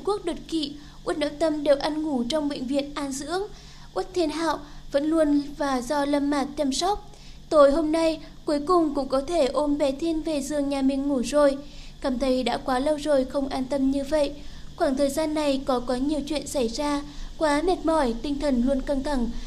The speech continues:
cho đến tối hôm nay mới coi là được thả lỏng. Trải qua chuyện này, cô cũng hiểu ra công việc chỉ là thứ yếu, chăm sóc bé Thiên thật tốt mới là hàng đầu. Bé Thiên ôm Uất Noãn Tâm làm nũng. "Mama,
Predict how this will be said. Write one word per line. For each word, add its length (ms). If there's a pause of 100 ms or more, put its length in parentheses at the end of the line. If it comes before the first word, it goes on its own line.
(180)
cho 100
đến 280
tối 160
hôm 200
nay 240 (300)
mới 140
coi 320
là 140
được 260
thả 200
lỏng. 280 (1000)
Trải 200
qua 160
chuyện 260
này, 260 (300)
cô 220
cũng 180
hiểu 180
ra 360 (320)
công 160
việc 220 (100)
chỉ 120
là 200
thứ 200
yếu, 320 (300)
chăm 160
sóc 220
bé 120
Thiên 260
thật 180
tốt 280
mới 160
là 220
hàng 260
đầu. 260 (520)
Bé 120
Thiên 280
ôm 300
Uất 120 (380)
Noãn 260
Tâm 240
làm 260
nũng. 180 (520)
"Mama, 720